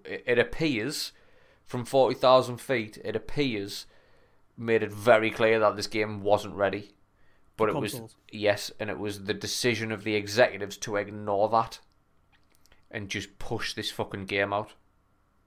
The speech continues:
Speaker 1: And I feel sorry for the devs,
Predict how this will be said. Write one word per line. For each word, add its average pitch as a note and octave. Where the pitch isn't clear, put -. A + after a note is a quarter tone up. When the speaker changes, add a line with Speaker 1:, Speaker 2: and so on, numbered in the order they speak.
Speaker 1:
And G#2
I -
feel D#3+
sorry D3+
for C3+
the A#2
devs, D3+